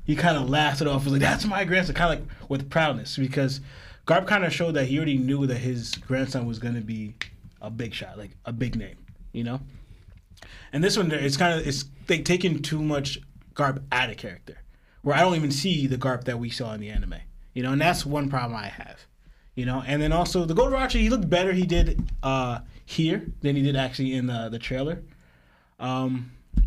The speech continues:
and there's a few things I, I agree with that. But besides from everything else, though,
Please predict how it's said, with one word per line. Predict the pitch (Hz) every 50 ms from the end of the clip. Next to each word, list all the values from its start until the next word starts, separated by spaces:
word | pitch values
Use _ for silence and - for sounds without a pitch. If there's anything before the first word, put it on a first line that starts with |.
| - - - - - - - - - - - - - - - -
and | 151 147 139 139 139 139 139 131
there's | 143 139 127
a | 127
few | - 185 175
things | 165 165 160 147 135
I, | 139 135
I | 131 135 - - 131 127
agree | 123 123 120 - 113 123 127 131 127
with | 120 117 120
that. | 127 151 143 120
But | 139 135 139 151
besides | 147 - 196 220 226 -
from | 220 208
everything | 208 202 185 190 190
else, | 196 190 190
though, | - 208 196 190 190